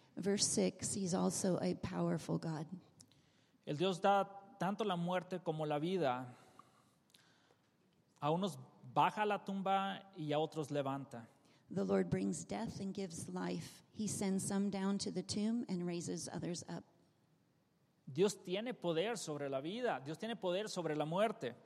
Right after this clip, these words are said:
Speaker 1: God has power over life. He has power over death.
Speaker 2: Nosotros vivimos por, mm, ah, por pura misericordia de Dios.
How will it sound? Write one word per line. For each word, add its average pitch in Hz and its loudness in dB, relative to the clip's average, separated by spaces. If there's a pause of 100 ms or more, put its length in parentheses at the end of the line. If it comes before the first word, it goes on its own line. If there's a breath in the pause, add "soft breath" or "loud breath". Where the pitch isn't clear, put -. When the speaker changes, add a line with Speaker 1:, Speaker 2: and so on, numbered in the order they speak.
(320 loud breath)
Speaker 1:
God 220 2
has 220 0
power 233 2
over 202 4
life. 190 -2
He 208 -4
has 185 -2
power 190 0
over 196 2
death. 202 -2
Speaker 2:
Nosotros 185 0
vivimos 190 0 (200)
por, 220 4
mm, 165 -8 (100)
ah, 160 2
por 160 -6
pura 214 0
misericordia 208 0
de 165 4
Dios. 135 -2